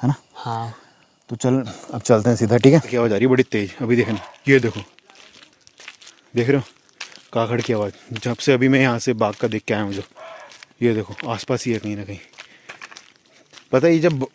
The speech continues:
Speaker 1: भौंक करते हैं ना, आवाज़ करते हैं, तो ना फिफ्टी फिफ्टी परसेंट होता है कि कोई ना कोई है जानवर आसपास, फिफ्टी फिफ्टी परसेंट। देखो, अभी just हम दिख के देखो।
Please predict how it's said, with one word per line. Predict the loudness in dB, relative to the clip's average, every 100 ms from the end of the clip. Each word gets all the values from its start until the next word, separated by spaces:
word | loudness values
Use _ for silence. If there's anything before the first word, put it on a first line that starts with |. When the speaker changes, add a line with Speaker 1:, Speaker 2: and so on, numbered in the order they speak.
| _
Speaker 1:
भौंक | -8 -6 -6 -2
करते | -2 2
हैं | 2
ना, | 2 0 -2
आवाज़ | 0 0
करते | 0 0 -2
हैं, | -4 -12 -20 -20 _ -20 -20 2
तो | 4
ना | 4
फिफ्टी | 2 0 2 2
फिफ्टी | 4 4
परसेंट | 6 6 6
होता | 6 4
है | 4 0 -4 0
कि |
कोई | 6 6
ना | 8
कोई | 6
है | 4 0 2
जानवर | 0 2 0
आसपास, | -2 -6 -18 -20 _ _ -20 _ _ _ -10
फिफ्टी | -2 0
फिफ्टी | 0 0
परसेंट। | -4 -4 -8 -14 -20 _ _ -20 -20 -20 _ _ _ _ _ _ _ _ _ -20 -20 _ _ _ _ -20 -20 -18 -14
देखो, | -14 -14 _ _ -20 _ _ -6
अभी | -4 0
just | -2 0
हम | -2
दिख | -2 -4
के | -6
देखो। | -6 -10